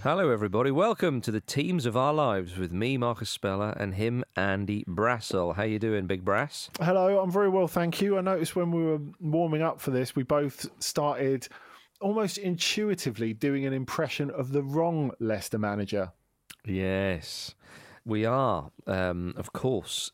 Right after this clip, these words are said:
Speaker 1: talking today about the two thousand fifteen sixteen Leicester City F C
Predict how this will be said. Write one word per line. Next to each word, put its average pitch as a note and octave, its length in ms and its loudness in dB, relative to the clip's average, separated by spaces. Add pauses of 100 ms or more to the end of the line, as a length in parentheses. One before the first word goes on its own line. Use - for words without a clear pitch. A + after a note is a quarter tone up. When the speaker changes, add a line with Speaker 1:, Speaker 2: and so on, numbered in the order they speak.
(160)
Speaker 1:
talking C#3 380 2
today G#2 520 2
about A2 260 2
the G2+ 60 -6
two E3 160 0
thousand F3+ 260 2
fifteen E3+ 400 0
sixteen E3 400 -2
Leicester F#3+ 380 0
City F3+ 560 0 (520)
F G3 240 0
C F3 500 0